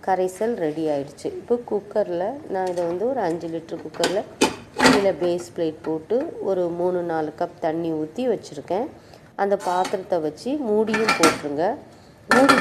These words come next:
போட்டு குக்கரை மூடி ஆவி வந்ததுக்கப்புறம் விசில் போட்டு அரை மணி நேரம் to முக்கால் மணி நேரம், அரை மணி நேரமே போதுமானது.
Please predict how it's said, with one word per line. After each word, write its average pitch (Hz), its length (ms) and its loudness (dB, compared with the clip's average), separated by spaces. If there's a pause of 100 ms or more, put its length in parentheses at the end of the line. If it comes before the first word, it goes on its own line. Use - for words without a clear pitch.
போட்டு 190 320 4 (280)
குக்கரை 233 480 2 (180)
மூடி 190 300 2 (180)
ஆவி 208 420 2
வந்ததுக்கப்புறம் 180 800 0
விசில் 185 380 2 (160)
போட்டு 180 520 -2 (400)
அரை 202 360 4
மணி 208 260 2
நேரம் 208 500 2
to 285 80 2 (340)
முக்கால் 170 400 2
மணி 156 220 -2
நேரம், 160 360 0 (760)
அரை 214 260 6
மணி 233 240 4
நேரமே 196 400 2
போதுமானது. 165 920 0